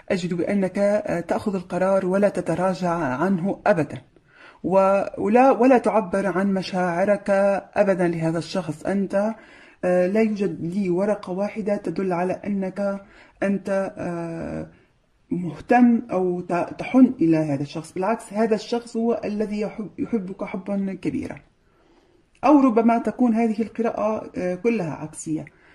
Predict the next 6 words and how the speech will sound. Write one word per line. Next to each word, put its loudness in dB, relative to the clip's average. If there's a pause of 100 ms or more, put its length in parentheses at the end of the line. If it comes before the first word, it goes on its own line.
(140)
اعكسوا 0
القراءة -2
بال-، -4
بالطريقة -6
التي -4
تناسبكم. -6